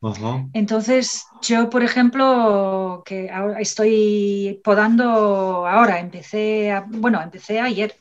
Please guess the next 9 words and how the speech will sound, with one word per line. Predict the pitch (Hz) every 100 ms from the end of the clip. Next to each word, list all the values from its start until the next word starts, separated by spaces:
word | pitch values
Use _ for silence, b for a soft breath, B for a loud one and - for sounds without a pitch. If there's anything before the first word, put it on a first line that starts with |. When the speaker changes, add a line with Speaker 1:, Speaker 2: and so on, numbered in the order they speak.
| _
Speaker 2:
con | 202 190
la | 190
poda | 214 214 185 180
de, | 190 190 180
de, | 190 190 190 185 185
de | 190
esta | 190 - 190
temporada. | 202 190 202 208 226 202 B B B B B B B -
Speaker 1:
Sí. | 113 90